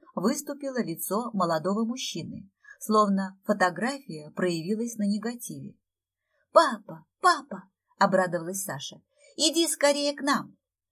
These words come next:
"Это твой папа?" вырвалось у Светы, хотя она уже поняла, что ошиблась. Тот, кто впустил их в дом,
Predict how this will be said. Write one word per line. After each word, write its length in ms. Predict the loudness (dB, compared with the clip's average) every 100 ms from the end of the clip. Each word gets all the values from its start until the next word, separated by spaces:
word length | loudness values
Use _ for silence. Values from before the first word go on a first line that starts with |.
| _
"Это 280 | 4 4 4
твой 240 | -4 -6 -4
папа?" 560 | -4 -4 -4 -6 -6 _ _ _
вырвалось 540 | 0 2 2 -2 -4
у 40 | -8
Светы, 480 | -6 -8 -10 -18 -20 _ _ -2
хотя 380 | 0 2 2 2
она 220 | 2 0
уже 180 | -2 -2
поняла, 500 | -4 -4 -4 -6 -8
что 200 | -6 -6
ошиблась. 680 | -4 -8 -10 -14 -16 -20 _ _ _ _ -4
Тот, 200 | -4 -6 _ _
кто 300 | -6 0 0 -2
впустил 480 | -4 -2 -2 -2 -2
их 120 | -4
в 80 | -6
дом, 320 | -4 -4 -6